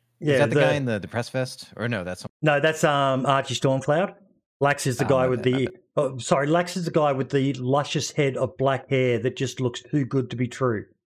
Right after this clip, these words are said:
Speaker 1: Some say he
Speaker 2: <laughs>
Speaker 1: wears a wig.
Speaker 2: Oh my goodness.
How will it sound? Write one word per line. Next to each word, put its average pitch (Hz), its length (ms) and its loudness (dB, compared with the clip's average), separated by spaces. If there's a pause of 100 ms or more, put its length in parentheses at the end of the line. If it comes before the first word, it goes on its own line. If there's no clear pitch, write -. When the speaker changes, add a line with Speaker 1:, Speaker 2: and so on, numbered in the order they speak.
(320)
Speaker 1:
Some 156 320 2
say 135 300 4
he 131 140 2
Speaker 2:
<laughs> 123 40 2
Speaker 1:
wears 127 240 2
a 120 40 2
wig. 117 360 0 (1400)
Speaker 2:
Oh 98 100 -8
my 82 160 -8
goodness. 80 640 -12